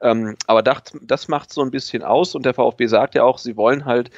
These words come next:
die Emotionen des Spieltags transportieren, auch wenn grad kein Spieltag ist. Ähm, und deswegen glaub ich, dass sich über kurz ü-, oder, äh, ku-, kurz oder lang die, ähm, V-R-Brille einfach zum,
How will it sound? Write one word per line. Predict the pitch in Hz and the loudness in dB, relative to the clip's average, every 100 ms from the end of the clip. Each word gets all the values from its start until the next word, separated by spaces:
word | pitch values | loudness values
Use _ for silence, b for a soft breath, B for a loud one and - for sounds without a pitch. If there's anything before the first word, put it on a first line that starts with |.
| B B - | B B -4
die | 151 | 0
Emotionen | 135 135 - 131 135 175 156 | 0 0 -2 2 4 4 2
des | 135 | -2
Spieltags | - 156 208 - 175 170 - | -2 -2 -4 0 0 0 -4
transportieren, | - 151 160 - 208 - 170 196 185 | 0 0 0 0 0 0 0 0 0
auch | - 143 - | 0 0 2
wenn | 160 151 | -2 0
grad | 143 - | 0 0
kein | - 185 | -2 -4
Spieltag | - 127 123 - 123 - | -4 -4 -4 0 -2 0
ist. | 170 - B B B B - | -2 -2 B B B B 2
Ähm, | 113 113 113 - | 4 4 -2 -4
und | 117 | -2
deswegen | 117 - 123 120 120 | -2 2 2 2 2
glaub | 113 110 | 2 2
ich, | 131 143 | -2 0
dass | 127 - - - - | 0 0 -18 -20 -10
sich | 123 - | -10 -4
über | 123 117 _ _ _ | 0 0 _ _ _
kurz | - - 160 196 - - _ - | -18 0 0 0 -4 -16 _ -6
ü-, | 139 151 | -4 0
oder, | 123 120 113 113 120 | 2 4 6 4 0
äh, | 110 | -6
ku-, | - - - - _ | -8 -16 -20 -20 _
kurz | - 156 | -6 -4
oder | 147 | 0
lang | 127 156 B B | 2 0 B B
die, | 131 131 131 | -4 0 2
ähm, | 120 107 98 - _ _ _ _ _ - - | 2 0 -4 -14 _ _ _ _ _ -20 -20
V-R-Brille | - 131 127 131 147 135 139 135 131 120 | -4 -2 2 2 2 0 2 4 2 0
einfach | 123 - 123 - | -4 -2 -4 -4
zum, | - 120 117 117 113 | -6 -4 -4 -6 -8